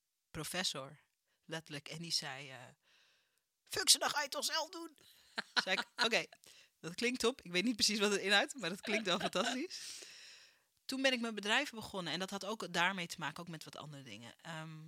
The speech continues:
Speaker 1: dat ik dacht, "Ik, ik wil het gewoon toch op mijn eigen manier doen." En nu is het dus tien jaar later en nu gebeurt het.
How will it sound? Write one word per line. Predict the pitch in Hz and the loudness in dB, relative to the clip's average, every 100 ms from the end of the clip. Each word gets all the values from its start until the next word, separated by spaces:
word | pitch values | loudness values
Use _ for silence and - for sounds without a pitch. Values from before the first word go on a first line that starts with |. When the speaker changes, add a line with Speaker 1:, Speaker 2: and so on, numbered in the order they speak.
| 165 | -18
Speaker 1:
dat | 175 156 | -16 -14
ik | - - _ _ - | -14 -16 _ _ -12
dacht, | 156 - - _ _ _ _ _ _ _ _ _ _ _ _ - | -12 -10 -16 _ _ _ _ _ _ _ _ _ _ _ _ -12
"Ik, | 160 165 | -12 -12
ik | - 175 | -12 -8
wil | 185 190 | -4 -2
het | 170 - | -4 -6
gewoon | - 170 | -10 -12
toch | - 190 | -12 -14
op | 165 | -12
mijn | 160 | -8
eigen | 143 - | -8 -8
manier | 196 190 190 | -8 -8 -8
doen." | 220 277 - - - - | -10 -14 -20 -20 -18 -8
En | 196 | 0
nu | 254 | 2
is | 294 | 4
het | 247 | 2
dus | 240 | 0
tien | - 269 | 0 -2
jaar | 240 185 | 0 0
later | 190 208 - 165 - _ | 0 -2 -4 -8 -10 _
en | 180 175 170 _ _ | -10 -8 -12 _ _
nu | - 190 | -10 -8
gebeurt | 202 175 165 214 240 - | -6 -6 -4 -4 -4 -8
het. | 180 - - | -16 -18 -20